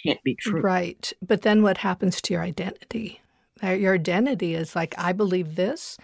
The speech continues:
Speaker 2: and I don't believe that. And the way I believe is right, so I'm not going to listen to that, because then who would I be? Then I wouldn't know who I was.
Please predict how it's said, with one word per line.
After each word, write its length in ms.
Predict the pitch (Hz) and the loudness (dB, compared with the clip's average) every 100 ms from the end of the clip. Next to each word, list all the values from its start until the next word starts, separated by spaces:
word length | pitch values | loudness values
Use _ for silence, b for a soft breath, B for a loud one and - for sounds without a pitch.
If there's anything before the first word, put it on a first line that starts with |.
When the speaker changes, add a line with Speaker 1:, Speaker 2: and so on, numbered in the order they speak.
| b | b
Speaker 2:
and 160 | 185 175 | -2 0
I 80 | 170 | 0
don't 320 | 156 175 202 | 0 -2 -2
believe 440 | 202 175 165 160 | -4 -4 -6 -8
that. 500 | 160 170 196 - - - | -6 -4 -4 -6 -12 -4
And 160 | 196 185 | 0 0
the 60 | |
way 200 | 170 175 | 2 0
I 240 | 170 175 208 | 2 2 2
believe 400 | 226 214 196 185 | 2 0 -2 -2
is 240 | 185 - | -4 -2
right, 240 | 180 175 - | 0 0 -2
so 200 | 196 175 | -4 -4
I'm 140 | 175 | -2
not 280 | 180 175 - | -2 -2 -2
going 220 | 180 175 | -4 -4
to 120 | - | -4
listen 560 | 175 190 180 220 175 175 - | -4 -2 -2 -4 -6 -6 -4
to 120 | 190 | -2
that, 540 | 165 - - - - - | -2 -2 -6 -10 -16 -6
because 360 | 208 214 185 | -2 0 0
then 260 | 165 190 208 | 2 4 4
who 300 | 208 - 214 | 2 2 4
would 220 | 190 175 | 4 2
I 200 | 170 165 | 0 -4
be? 280 | 160 180 160 | -6 -8 -6
Then 220 | 165 175 | -2 0
I 80 | 208 | 0
wouldn't 320 | 202 208 208 | 2 2 2
know 360 | 196 180 196 208 | 2 2 2 2
who 260 | - 170 | 0 -4
I 140 | 175 185 | -2 -8
was. 500 | 180 - 170 214 | -6 -6 -6 -10